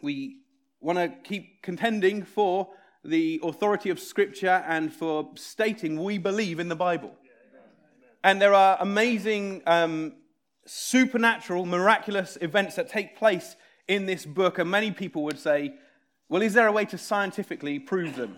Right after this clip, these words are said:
And, you know, you can ask that question. That's not a bad question to ask, except that what I wanna say is this, that to be quite honest, splitting a sea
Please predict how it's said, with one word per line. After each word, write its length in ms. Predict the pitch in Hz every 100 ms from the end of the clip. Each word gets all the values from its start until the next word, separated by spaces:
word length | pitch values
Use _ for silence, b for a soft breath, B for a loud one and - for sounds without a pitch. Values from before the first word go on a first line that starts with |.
| -
And, 300 | - 214 196 -
you 160 | 269
know, 140 | 254 185
you 160 | 214
can 240 | 220 220 196
ask 260 | 170 247 -
that 140 | 196
question. 240 | 208 185 151
That's 160 | 135
not 200 | 185 208
a 280 | 180 170 160 b b b b _ _
bad 360 | 180 185 190
question 420 | - 185 180 180 151
to 180 | 160 151
ask, 400 | 196 156 139 - -
except 720 | 220 - - 233 233 - 175
that 180 | 208 190
what 180 | 202 175
I 60 |
wanna 200 | 185 185
say 180 | - 185
is 80 | 180
this, 260 | 185 -
that 380 | - 160 151 - B B B
to 180 | - 220
be 160 | 214 226
quite 260 | 220 208
honest, 480 | 180 143 113 - - _ _ _ _ _ _ _ _ _ _
splitting 680 | - - 214 214 208 202 185 -
a 220 | 175 170
sea 320 | - 220 220